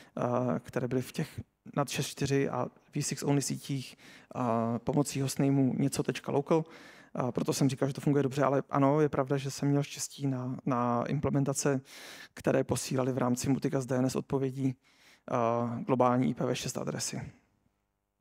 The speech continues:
A, takže to tam fungovalo taky, ale musel jsem zase nejdřív jít do toho firewallu a povolit, povolit multicast D N S,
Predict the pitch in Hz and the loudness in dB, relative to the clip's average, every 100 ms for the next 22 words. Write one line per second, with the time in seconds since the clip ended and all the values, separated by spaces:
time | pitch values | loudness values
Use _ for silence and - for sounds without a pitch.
0 | - - 127 120 123 120 147 170 175 170 | -10 -8 -6 -4 -2 0 0 4 6 8
1 | 185 175 165 185 180 143 - 165 160 151 | 6 6 6 8 6 4 4 6 6 4
2 | 160 170 156 - 160 143 156 170 143 156 | 2 2 2 2 0 0 -2 0 2 2
3 | - 135 135 147 143 143 135 143 - - | 2 -2 2 4 4 0 2 0 -2 -14
4 | - - - 151 135 147 135 131 143 139 | -20 -20 -4 0 4 4 4 0 0 0
5 | 131 143 127 127 - | 2 4 4 2 -2